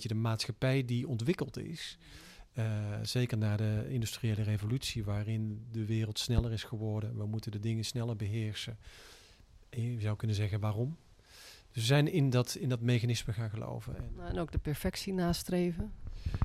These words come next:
Speaker 1: Ja, perfectie zijn allemaal, mij betreft, termen die onder het kopje veiligheid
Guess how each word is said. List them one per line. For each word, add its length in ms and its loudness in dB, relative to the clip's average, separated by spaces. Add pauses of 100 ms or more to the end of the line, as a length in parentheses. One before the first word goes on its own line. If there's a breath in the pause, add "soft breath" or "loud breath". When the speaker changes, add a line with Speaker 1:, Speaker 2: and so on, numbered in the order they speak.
(140 loud breath)
Speaker 1:
Ja, 120 6
perfectie 480 4
zijn 200 4
allemaal, 360 8
mij 180 8
betreft, 280 0
termen 320 4
die 140 2
onder 180 0
het 100 -6
kopje 300 -4
veiligheid 640 -4